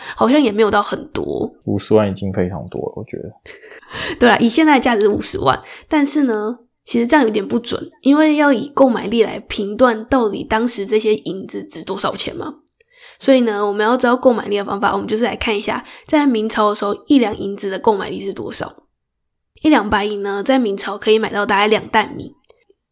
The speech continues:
Speaker 1: 在明朝的时候，一担大约就是值七十二点五公斤，所以两担米呢，就是一百四十五公斤。那在台湾，我刚也查了一下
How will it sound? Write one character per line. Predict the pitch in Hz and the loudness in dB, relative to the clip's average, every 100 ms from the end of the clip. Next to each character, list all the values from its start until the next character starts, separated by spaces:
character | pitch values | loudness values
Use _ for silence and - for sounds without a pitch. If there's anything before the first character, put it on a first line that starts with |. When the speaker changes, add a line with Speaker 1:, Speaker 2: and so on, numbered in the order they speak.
| _ | _
Speaker 1:
在 | 302 | 0
明 | 277 208 | 2 0
朝 | 196 196 | -2 -6
的 | 202 | -6
时 | 202 | -8
候， | 202 | -8
一 | 214 | -6
担 | - 254 | -2 0
大 | 233 220 | 0 2
约 | 208 | 0
就 | 208 | -2
是 | 208 214 | -6 -8
值 | - - | -8 -10
七 | - 226 | -4 -4
十 | 220 | -2
二 | 208 | -4
点 | 208 - | -4 -6
五 | 117 | -10
公 | - - - | -10 -10 -10
斤， | - 87 - _ - _ | -10 -10 -12 _ -20 _
所 | - 240 | 2 4
以 | |
两 | 240 196 190 | 4 -2 -2
担 | 254 233 | -2 -2
米 | 175 | -4
呢， | 170 - | -8 -6
就 | 214 | -6
是 | 214 | -4
一 | 254 | -2
百 | 208 | -2
四 | 196 220 | -4 -6
十 | - | -8
五 | - | -8
公 | - - | -10 -10
斤。 | - - 247 - _ _ _ _ _ _ _ _ _ | -12 -10 -12 -16 _ _ _ _ _ _ _ _ _
那 | - | -2
在 | 302 311 | 2 2
台 | 208 190 | 2 -2
湾， | 202 208 | 0 0
我 | |
刚 | 196 214 | 0 -4
也 | - | -4
查 | - - | -2 -2
了 | - | -2
一 | - | -4
下 | - | -2